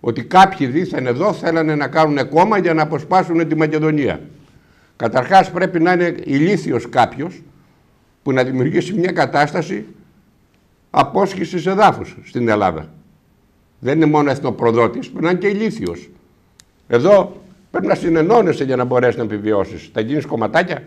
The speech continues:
Εν πάση περιπτώσει όμως, το φέρνει ως επιχείρημα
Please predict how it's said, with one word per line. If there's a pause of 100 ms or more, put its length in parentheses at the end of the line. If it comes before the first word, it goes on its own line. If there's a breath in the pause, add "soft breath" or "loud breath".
(760 soft breath)
Εν
πάση
περιπτώσει
όμως, (840 soft breath)
το
φέρνει
ως
επιχείρημα